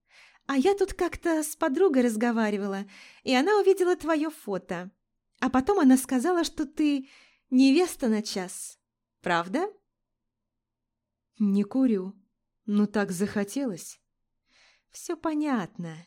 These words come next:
Сестричка-лисичка пришла меня шантажировать. Да, какие страсти, как в мыльных операх. И как быть?" "Не понимаю, о чем ты говоришь?"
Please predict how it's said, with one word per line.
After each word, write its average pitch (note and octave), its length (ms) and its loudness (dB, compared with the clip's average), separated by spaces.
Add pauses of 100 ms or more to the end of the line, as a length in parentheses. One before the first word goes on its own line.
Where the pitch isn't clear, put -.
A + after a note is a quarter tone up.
(100)
Сестричка-лисичка A3+ 1500 -2
пришла C4+ 480 -2
меня A3+ 280 6
шантажировать. G#3+ 1040 -4 (560)
Да, F#3+ 640 2 (380)
какие F3+ 320 0
страсти, C#4+ 640 -4 (260)
как G3 200 0
в G3 40 0
мыльных A3 380 6
операх. E3 520 -6 (640)
И G3+ 120 -4
как F3+ 300 -4
быть?" E3 480 -8 (1500)
"Не A#3 220 6
понимаю, A#3+ 520 6
о G#3+ 40 0
чем F4 260 -2
ты E4+ 100 -2
говоришь?" B3+ 680 -2